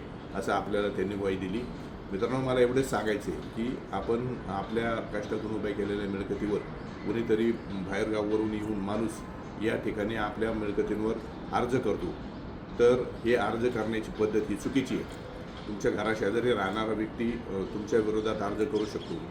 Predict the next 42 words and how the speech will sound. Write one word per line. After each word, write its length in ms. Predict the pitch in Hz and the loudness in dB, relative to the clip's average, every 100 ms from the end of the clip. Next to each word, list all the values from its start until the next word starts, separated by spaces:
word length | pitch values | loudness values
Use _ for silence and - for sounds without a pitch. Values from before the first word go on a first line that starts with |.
| - | -4
शेजार-, 680 | 107 110 123 - - - | -2 0 -2 -6 -10 -8
त्याचं, 420 | - 123 - 123 127 | -6 -2 4 6 4
अ, 500 | 120 101 92 85 82 78 | 0 -2 -2 -2 -6 -4
लाईट, 340 | 92 107 117 117 110 | 0 2 4 2 -2
पाणी, 380 | 107 110 117 117 - - - - | -2 0 0 -2 -6 -10 -10 -6
अ, 40 | 95 95 87 85 101 | -4 -2 -4 -2 4
हवा 240 | 120 92 - - - - | 4 4 -2 -10 -12 -2
हे 120 | 113 | 0
जर 140 | 113 113 | 2 2
तुम्ही, 360 | 113 113 117 | 2 0 0
अ, 220 | 117 101 | 0 -2
बाधित 280 | 92 107 117 | 0 0 0
करत 280 | 113 113 110 | 0 0 0
असाल 240 | 107 - | 0 -2
तुमच्या 300 | 92 101 98 | -4 -4 0
बांधकामाने, 840 | 104 104 98 104 90 85 - - - | 0 0 -2 -2 -2 -4 -8 -8 -4
तर 60 | |
तो, 220 | 107 127 123 113 | 0 4 4 2
अ, 100 | 107 104 | -2 0
व्यक्ती 320 | 113 - 120 | 0 0 -2
नक्कीच, 460 | 113 - 131 - 101 | 0 0 -2 -2 0
अ, 140 | 101 95 | 0 0
तुमच्या 240 | 104 113 | 0 2
विरोधात 460 | 107 104 104 107 95 | 2 2 0 -2 0
अर्ज 180 | 98 98 | 0 0
करू 120 | 98 | -2
शकतो. 280 | 95 - - - - - 113 | -2 -4 -8 -10 -12 -2 2
परंतु 320 | 127 127 101 82 | 2 2 -2 0
तो 120 | 127 139 | 4 6
अर्ज 220 | 117 110 | 6 0
करत 280 | 107 110 110 | 0 0 0
असताना 460 | 107 - 113 117 127 - - - 98 95 | -2 -2 -2 -2 -2 -6 -12 -10 -10 2
जो 140 | 135 | 6
व्यक्ती 260 | 143 127 131 | 6 4 2
अर्ज 240 | 117 110 | 2 2
करतोय 360 | 123 110 - 95 | 0 0 0 -2
त्याचं 480 | 80 - 117 120 139 | -2 0 0 4 2
घर 240 | 110 110 | 2 -2
स्वतः 340 | 110 98 117 | -2 -2 0
लीगल 280 | 110 113 120 | 2 2 4
आहे 160 | 104 110 | 2 0
का 180 | - | 0